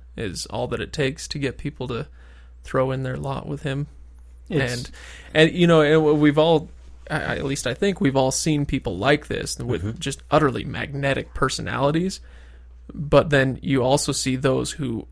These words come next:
Speaker 1: want to be leaders and lack this quality,
Speaker 3: Mm-hmm.
Speaker 1: and they can never quite, they can't, they can't figure out what's going wrong, and they can't quite get it right, you know? Anyway, I like Kelsier.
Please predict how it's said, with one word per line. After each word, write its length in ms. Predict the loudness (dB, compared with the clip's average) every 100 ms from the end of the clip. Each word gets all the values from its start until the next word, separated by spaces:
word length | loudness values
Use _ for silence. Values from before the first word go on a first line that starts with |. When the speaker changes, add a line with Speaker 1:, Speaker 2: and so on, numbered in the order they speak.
| -12
Speaker 1:
want 440 | -6 0 0 0
to 100 | -4
be 160 | -4 -6
leaders 540 | -6 -8 -8 -8 -8 -10
and 300 | -10 -8 -8 -14 -16 -14
lack 480 | -8 0 0 0
this 180 | -6 -8
quality, 520 | -6 -6 -6 -10 -12 -14 -20 -20 -8
Speaker 3:
Mm-hmm. 100 | 0
Speaker 1:
and 120 | 0
they 100 | 0
can 220 | -2 -2 0
never 260 | 0 0
quite, 600 | -6 -2 0 0 -4 -8 -16 -18 -20 -20 -20 -20 -20 -16
they 420 | -14 -12 0 2
can't, 260 | 4 0 2
they 120 | 0
can't 260 | 2 -2 0
figure 280 | 0 0 -2
out 100 | -2
what's 160 | -6 -4
going 200 | -6 -6
wrong, 320 | -8 -8 -6
and 100 | -4
they 80 | -4
can't 300 | -2 -4 -2
quite 240 | -4 -4 -4
get 100 | -6
it 40 |
right, 360 | -4 -6 -8 -14 -20 -20 -20 -20 -20 -20 -16 -6
you 120 | -2
know? 180 | -2 -2 -6 -18 -20 -20 -20 -20 -20 -12 0
Anyway, 280 | 2 4 2 -4 -14 -20 -20 -20 -20 -20 -18 -6
I 80 | -6
like 160 | -6
Kelsier. 280 | -10 -16 -16